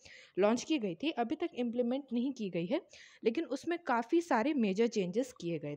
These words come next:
थे, अ, हमारी पढ़ाई से and हायर एजुकेशन से रिलेटेड।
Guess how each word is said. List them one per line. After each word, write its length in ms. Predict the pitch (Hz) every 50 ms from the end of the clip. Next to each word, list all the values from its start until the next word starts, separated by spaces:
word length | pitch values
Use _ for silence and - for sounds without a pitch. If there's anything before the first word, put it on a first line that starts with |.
| 143 -
थे, 40 | 202 254 - _ _ _ _ _ _ _ _
अ, 60 | -
हमारी 460 | 170 180 190 202 202 208 202 196 220 269
पढ़ाई 340 | - 277 240 196 190 185
से 140 | 208 - 330 359
and 160 | - 285 277
हायर 300 | 233 247 233 262 277 247
एजुकेशन 480 | 240 208 220 214 - 190 208 - 294
से 140 | 294 - 330
रिलेटेड। 400 | 277 233 175 147 139 139 - -